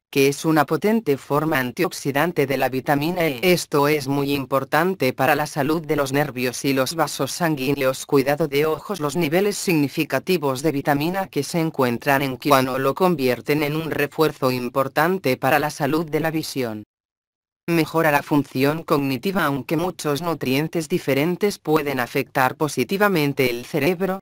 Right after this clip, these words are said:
la vitamina E está específicamente relacionada con la disminución de la aparición de la enfermedad de Alzheimer y la demencia.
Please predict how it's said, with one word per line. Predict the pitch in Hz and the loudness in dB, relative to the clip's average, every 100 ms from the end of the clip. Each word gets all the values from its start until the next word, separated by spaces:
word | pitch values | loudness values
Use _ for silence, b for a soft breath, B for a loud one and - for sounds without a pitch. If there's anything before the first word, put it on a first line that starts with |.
| - | 0
la | 165 156 | 4 4
vitamina | 131 151 143 156 180 175 | 4 0 0 0 0 0
E | |
está | 147 - 135 | 0 0 -2
específicamente | 143 - 139 - 160 - 143 139 147 185 208 | -2 -2 -2 0 -2 -2 0 2 2 2 0
relacionada | 196 156 143 - 165 170 156 123 | 0 2 2 2 2 2 4 2
con | - 160 | 2 4
la | 160 | 4
disminución | 143 135 135 131 135 - 170 202 | 2 2 2 0 -4 -2 0 2
de | 196 | 2
la | 165 147 | 4 2
aparición | 135 160 147 135 - 170 185 196 | 2 2 2 0 0 2 2 2
de | 185 | 0
la | |
enfermedad | 147 143 165 151 143 147 180 | 0 -2 -2 0 2 2 2
de | 185 | 0
Alzheimer | 175 208 180 160 165 | 0 0 0 2 4
y | 170 | 4
la | 160 | 2
demencia. | 131 131 117 - 113 107 | 0 -2 -4 -6 -6 -6